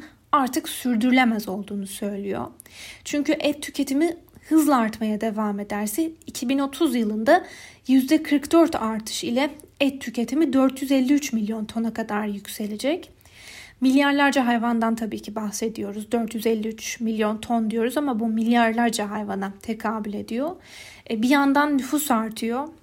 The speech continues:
Kaynaklarını tükettiğimiz dünyada bunun tabii ki sürdürülebilir olması mümkün değil. Küresel ısınmanın da en büyük sebeplerinden biri endüstriyel et tüketimi.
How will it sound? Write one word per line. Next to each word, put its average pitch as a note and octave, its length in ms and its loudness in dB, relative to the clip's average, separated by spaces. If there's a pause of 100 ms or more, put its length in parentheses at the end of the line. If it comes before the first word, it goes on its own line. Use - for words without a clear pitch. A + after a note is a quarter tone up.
(140)
Kaynaklarını B3+ 580 2
tükettiğimiz B3 580 -2
dünyada A3+ 460 2
bunun B3 340 0 (300)
tabii G#3 260 -2
ki C#4 160 -4
sürdürülebilir A3 800 -2
olması G#3+ 540 -4 (280)
mümkün A#3+ 460 0
değil. G#3 200 0 (1300)
Küresel C#4 480 6
ısınmanın A#3+ 500 4
da A3 40 0
en A3 180 2
büyük G#3 160 -2
sebeplerinden G#3 840 -2
biri G#3+ 160 0
endüstriyel A#3 760 0 (140)
et A#3+ 220 -2
tüketimi. A3 640 -4